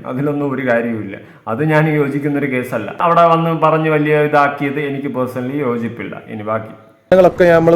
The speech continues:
Speaker 2: വാങ്ങൽ മുബിൻ്റെ പേരിലാണ്. കാരണം എന്ന് പറഞ്ഞു കഴിഞ്ഞാൽ in case എന്തെങ്കിലും, ഏഹ്, അങ്ങോട്ടോ ഇങ്ങോട്ടോ ആക്സിഡന്റോ കാര്യങ്ങളൊക്കെ ഉണ്ട്, ഓനക്കാണ് കൂടുതൽ യാത്ര ചെയ്യാൻ പറ്റുക. ഞാൻ അതിൽ കുറച്ച് പിന്നോട്ടാണ്. അപ്പോൾ വാഹനങ്ങളൊക്കെ അവൻ്റെ പേരിലാണുള്ളത്. ഇതൊക്കെ നമ്മളെ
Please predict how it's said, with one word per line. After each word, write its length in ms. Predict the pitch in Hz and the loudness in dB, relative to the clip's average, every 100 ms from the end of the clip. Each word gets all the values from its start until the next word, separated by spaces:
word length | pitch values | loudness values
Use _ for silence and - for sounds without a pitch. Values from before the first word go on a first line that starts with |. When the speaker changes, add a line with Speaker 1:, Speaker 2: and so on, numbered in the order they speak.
| 156 | 8
Speaker 2:
വാങ്ങൽ 240 | 147 156 151 139 | 6 6 4 2
മുബിൻ്റെ 240 | 143 151 139 | 4 6 6
പേരിലാണ്. 260 | 135 131 131 | 6 4 6
കാരണം 160 | 127 139 | 6 6
എന്ന് 100 | 139 | 4
പറഞ്ഞു 220 | 139 139 | 4 4
കഴിഞ്ഞാൽ 140 | 135 | 2
in 60 | 123 117 | -2 2
case 140 | 151 143 | 4 4
എന്തെങ്കിലും, 360 | 139 139 143 143 - - - - 139 | 2 2 0 0 -8 -16 -16 -4 4
ഏഹ്, 160 | 135 127 | 6 6
അങ്ങോട്ടോ 220 | 135 135 135 | 4 6 6
ഇങ്ങോട്ടോ 220 | 135 139 131 | 6 8 6
ആക്സിഡന്റോ 280 | 127 139 143 | 4 2 6
കാര്യങ്ങളൊക്കെ 340 | 139 139 139 | 6 6 2
ഉണ്ട്, 80 | 131 131 | 4 4
ഓനക്കാണ് 320 | 143 147 147 143 | 4 4 4 6
കൂടുതൽ 220 | 131 147 147 123 | 4 6 8 8
യാത്ര 180 | 117 151 131 | 6 2 4
ചെയ്യാൻ 220 | 127 131 117 | 4 4 4
പറ്റുക. 300 | 117 - 127 127 | -2 2 2 2
ഞാൻ 160 | 120 123 123 90 - - - - - - - 123 | 2 2 -2 -6 -12 -14 -16 -16 -16 -16 -2 2
അതിൽ 140 | 120 120 | 2 2
കുറച്ച് 240 | 123 - 127 123 | 0 -2 -4 -2
പിന്നോട്ടാണ്. 420 | 113 120 110 120 120 | 2 4 4 2 -2
അപ്പോൾ 160 | 135 139 135 | -2 -2 4
വാഹനങ്ങളൊക്കെ 460 | 135 147 147 139 151 | 4 6 2 2 0
അവൻ്റെ 180 | 151 143 | 2 2
പേരിലാണുള്ളത്. 580 | 139 143 135 127 131 156 - - - - - | 4 4 4 0 -2 -6 -10 -18 -18 -2 2
ഇതൊക്കെ 280 | 165 202 175 | 4 6 6
നമ്മളെ 280 | 156 175 | 6 6